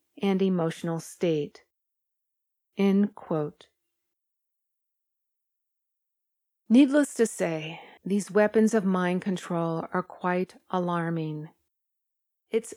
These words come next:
much, much more than persuasive coercion and fake news.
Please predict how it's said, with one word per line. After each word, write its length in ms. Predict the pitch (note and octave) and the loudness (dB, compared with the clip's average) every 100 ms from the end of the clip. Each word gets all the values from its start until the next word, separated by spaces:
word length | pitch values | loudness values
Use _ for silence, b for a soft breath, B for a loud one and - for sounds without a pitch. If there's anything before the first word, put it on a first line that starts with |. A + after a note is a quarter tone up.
| _ - | _ 2
much, 500 | G#3+ B3 D4 - A3 | 6 6 4 0 0
much 340 | G3+ G3 - | 0 0 -2
more 380 | F3+ F3+ F3 E3+ | -2 0 -2 -2
than 360 | F3+ E3+ E3+ | -2 -2 -2
persuasive 880 | D#3+ F3 - G3 F#3 F#3+ G#3 F#3+ - _ - | -4 -8 -4 0 0 0 0 -2 -4 _ -6
coercion 880 | A#3 F3 F3+ F3+ E3+ D#3+ D#3 D3+ D#3+ _ _ _ - | -2 0 2 0 -2 -4 -6 -10 -16 _ _ _ -2
and 180 | G3 | 0
fake 400 | F#3 F#3 E3+ E3+ | 0 -2 -2 -2
news. 680 | F#3 F#3 F3 E3 D#3+ D#3 - | -2 0 0 -2 -4 -10 -20